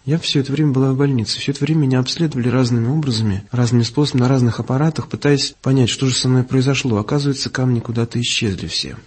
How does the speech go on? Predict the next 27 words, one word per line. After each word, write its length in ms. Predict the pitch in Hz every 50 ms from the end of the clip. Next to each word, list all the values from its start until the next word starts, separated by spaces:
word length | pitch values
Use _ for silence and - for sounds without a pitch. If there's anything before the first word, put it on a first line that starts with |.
| _ _ _ _ -
И 80 | - -
так 240 | - 151 156 151 -
операция 680 | - - - 117 123 120 - - - 120 113 113 - - 80 - - -
оказалась 460 | - - - 107 113 113 107 - -
ненужной. 480 | 113 117 120 110 101 95 95 87 87 107 - - - _ _ _ _ _ _ _ -
Еще 240 | 113 - - 165
один 200 | 160 156 151 147
был 140 | 139 143 135
случай. 540 | 127 - 139 139 131 131 - 131 120 113 - -
Это 220 | - 127 - 143
было 220 | 143 151 151 147 143
на 160 | 143 147 151
Успении, 420 | 143 - - - 170 165 151 127
так 160 | - 139 -
вот 100 | 139 131
я 80 | - 131
не 120 | 131 135
помню 240 | 131 135 143 135 131
уже 160 | 123 117 120
в 20 | 120
каком 340 | - 127 120 - 131 123 120
году. 480 | 117 123 127 131 160 165 151 135 - - - - - - - - _ _ _
Отец 240 | - - - 143 -
Савель 220 | - 151 143 135
тогда 280 | 131 135 131 127 135 135
еще 360 | 127 120 - - 131 131 117 -
был 480 | 131 127 120 117 120 123 113 107 -